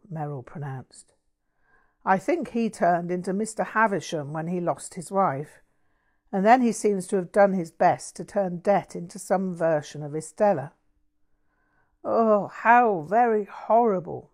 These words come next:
Penelope groaned. "But how very true. It's uncanny. It is just like Dickens." "Maybe a little less ghoulish,"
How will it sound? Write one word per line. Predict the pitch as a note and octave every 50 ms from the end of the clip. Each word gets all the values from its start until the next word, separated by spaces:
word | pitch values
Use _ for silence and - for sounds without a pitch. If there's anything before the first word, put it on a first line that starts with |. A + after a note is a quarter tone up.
| _ _
Penelope | - - D3 D3 C#3 C#3 C3 C#3 - - C#3
groaned. | C#3+ C#3+ - C#3 C#3+ D3 C3+ C3+ B2+ B2+ C3+ C3+ - _ _ _ _ _ _ _ _ _ _ _
"But | - - -
how | - - - A#3+ A#3 A#3 G#3+ G3+ F3+
very | E3 F#3 G#3+ A3+ G3+ G#3 G3 E3 - -
true. | - - - - A#3 A3+ F#3+ D#3 C3 C#3 - _ _ _ _ _ _ _ _ _
It's | - G3+ - - - - -
uncanny. | G3 G#3 G#3+ G#3 G3+ G3+ - - - - - A3+ C4 C4 G3+ D#3 B2+ C3+ C#3+ _ _ _ _ _ _ _ _ _ _ _ -
It | A#3 A#3 A3+ - _
is | - A#3 C#4+ C#4 - C3 C#3+ D3 - _ _
just | - F#3+ - - - -
like | - D3+ F#3 G#3 G3+ - _ _ _ -
Dickens." | B3 A#3 - - F3 C#3 B2+ E3 - - - - - _ _ _ _ _ _ _ _ _ _ _ _ _ _ _ _ _ _ _ _ _ _ _ _ _ _ _ _ _ _ _ _ _ _
"Maybe | - A3 C4 D4+ F4+ D#4+ D#4+ C#4 B3+ A#3+ A3+ G#3+ - - _ -
a | G3 F#3+
little | F#3+ G3 A3 A3+ A3+ - F#3 F3 E3+
less | E3+ D#3+ E3 E3+ F3 - - - - _ _ _ _ -
ghoulish," | - F#3+ F3+ F3 D#3+ D3 D3+ D3 - - - - - -